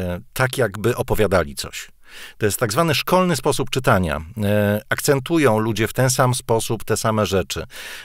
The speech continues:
Mają na przykład manierę przy końcówkach, em, e, zdań. Ja to często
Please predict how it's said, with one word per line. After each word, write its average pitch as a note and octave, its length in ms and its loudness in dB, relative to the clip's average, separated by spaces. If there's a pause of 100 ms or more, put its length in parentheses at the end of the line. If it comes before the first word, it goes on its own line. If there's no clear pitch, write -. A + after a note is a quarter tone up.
Mają A2+ 260 4
na A#2 100 2
przykład G#2+ 240 -2
manierę A#2 500 6
przy A2+ 260 0
końcówkach, G#2+ 840 2
em, F#2 600 2
e, F#2 60 -2 (380)
zdań. F#2+ 400 2
Ja G2 120 0
to B2+ 120 -2
często D3+ 480 4